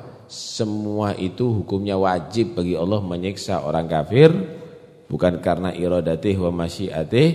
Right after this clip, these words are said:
dan juga memasukkan orang mukmin ke surga hukumnya wajib.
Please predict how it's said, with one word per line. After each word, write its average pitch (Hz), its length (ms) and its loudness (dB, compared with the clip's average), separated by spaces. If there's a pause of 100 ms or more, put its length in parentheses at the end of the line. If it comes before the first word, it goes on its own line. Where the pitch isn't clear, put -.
(460)
dan 87 320 -2
juga 87 480 2 (480)
memasukkan 107 800 -2
orang 95 240 0
mukmin 104 320 -4
ke 90 160 -6
surga 92 400 -2
hukumnya 87 480 -2
wajib. 82 720 -2